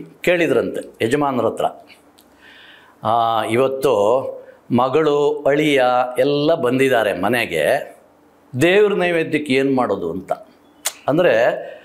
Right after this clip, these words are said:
ಹೆಸರೆಲ್ಲ ಅದೇ ಇದೆ, ದೇವ್ರ ನೈವೇದ್ಯಕ್ಕೆ ಏನು ಮಾಡೋದು ಅಂತ ಕೇಳ್ತಾ ಇದ್ದಾರೆ. ಆದರೆ ಒಳಗಡೆ ಭಾವ ಏನಿದೆ, ಮಗಳು ಅಳಿಯನಿಗೆ ಒಳ್ಳೆ ಅಡುಗೆ ಮಾಡಿ ಹಾಕಬೇಕು. ಈ ಥರ ಕೇಳಿದಾಗ ಅವರು ಬಹಳ ಶ್ರದ್ಧಾಳುಗಳು, ಶ್ರೋತ್ರಿಯರು.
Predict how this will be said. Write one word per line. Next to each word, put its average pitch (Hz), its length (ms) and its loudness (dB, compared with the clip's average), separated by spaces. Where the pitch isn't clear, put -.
ಹೆಸರೆಲ್ಲ 220 480 2
ಅದೇ 214 280 4
ಇದೆ, 208 420 2
ದೇವ್ರ 196 300 4
ನೈವೇದ್ಯಕ್ಕೆ 196 680 0
ಏನು 185 120 0
ಮಾಡೋದು 185 260 2
ಅಂತ 202 140 2
ಕೇಳ್ತಾ 180 480 2
ಇದ್ದಾರೆ. 101 640 -2
ಆದರೆ 135 220 2
ಒಳಗಡೆ 156 540 2
ಭಾವ 151 340 2
ಏನಿದೆ, 139 880 2
ಮಗಳು 123 460 2
ಅಳಿಯನಿಗೆ 127 460 0
ಒಳ್ಳೆ 139 300 2
ಅಡುಗೆ 127 260 2
ಮಾಡಿ 123 260 0
ಹಾಕಬೇಕು. 143 600 -2
ಈ 180 80 4
ಥರ 180 200 2
ಕೇಳಿದಾಗ 180 640 2
ಅವರು 131 200 0
ಬಹಳ 107 300 0
ಶ್ರದ್ಧಾಳುಗಳು, 113 800 -2
ಶ್ರೋತ್ರಿಯರು. 117 880 -4